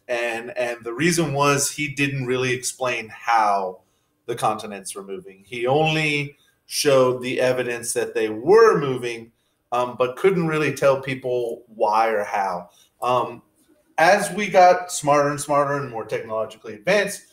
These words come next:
we got more and more evidence for the, the continents moving around the earth and that that actually was happening. Um, and ultimately, we were able to explain it.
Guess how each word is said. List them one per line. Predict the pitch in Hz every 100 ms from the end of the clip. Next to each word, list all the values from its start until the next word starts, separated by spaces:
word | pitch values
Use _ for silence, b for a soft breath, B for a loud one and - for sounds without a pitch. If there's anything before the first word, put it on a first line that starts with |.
| b b
we | 135
got | 160 165
more | 185 220 196
and |
more | 185 190 147
evidence | 160 160 151 147 143
for | - 143 139 139 135 135 - 131
the, | 127 127 127 120
the |
continents | 120 135 127 127 117 -
moving | 117 135 139 127
around | 123 117 113
the | 104
earth | 110 110 107
and | 120 113
that | 110 120
that | 117 110
actually | 113 120 - 104
was | 104 120 156
happening. | 165 165 143 139 135 b b b -
Um, | 131 131 127 135
and | 139
ultimately, | 214 208 190 160 156
we | 143 143
were | 127 139
able | 135 131 127
to | - 113
explain | - - 208 208
it. | 165 -